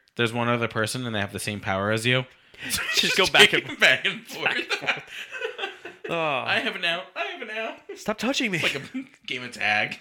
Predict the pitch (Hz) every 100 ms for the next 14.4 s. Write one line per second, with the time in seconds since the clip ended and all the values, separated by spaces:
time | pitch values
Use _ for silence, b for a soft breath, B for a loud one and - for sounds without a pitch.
0 | - - - 69 - - - - - -
1 | 135 135 139 143 123 113 104 92 98 -
2 | 110 95 92 85 - 95 87 90 87 -
3 | 82 85 - 80 - 82 67 82 98 90
4 | 87 92 - B B B 113 101 - 120
5 | 120 120 117 110 - 117 104 87 - 117
6 | 113 110 101 95 127 165 170 147 120 107
7 | 113 113 123 117 120 120 135 131 127 113
8 | 110 101 - 104 98 95 _ - - 117
9 | 117 113 117 - 120 113 117 107 101 -
10 | 127 117 120 - B B B - 127 135
11 | - - 131 127 _ - - - 226 139
12 | - 104 - 104 - 101 98 - 101 104
13 | 101 90 82 85 - 107 104 101 98 85
14 | 92 82 82 92